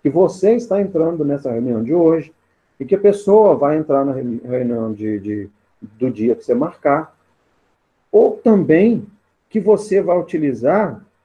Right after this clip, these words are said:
copiando esse link e enviando pra aquele grupo de contatos muito legal que você já tem prontinho lá, que nós aprendemos a fazer ontem, né?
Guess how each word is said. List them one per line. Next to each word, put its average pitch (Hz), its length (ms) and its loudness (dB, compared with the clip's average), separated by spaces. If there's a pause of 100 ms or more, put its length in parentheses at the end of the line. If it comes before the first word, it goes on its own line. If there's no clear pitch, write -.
copiando 165 1040 0
esse 147 240 -4
link 175 560 -6 (240)
e 160 100 -2
enviando 196 720 0
pra 208 160 0
aquele 208 300 0
grupo 156 1040 2 (240)
de 143 120 -8
contatos 135 840 -4
muito 165 340 0
legal 151 680 2 (140)
que 165 80 -8
você 156 320 -2
já 151 140 2
tem 147 380 -2
prontinho 139 680 -2
lá, 143 380 0 (160)
que 143 80 -6
nós 147 160 2
aprendemos 135 500 0
a 127 60 -4
fazer 127 320 -4
ontem, 175 500 -2 (320)
né? 202 320 0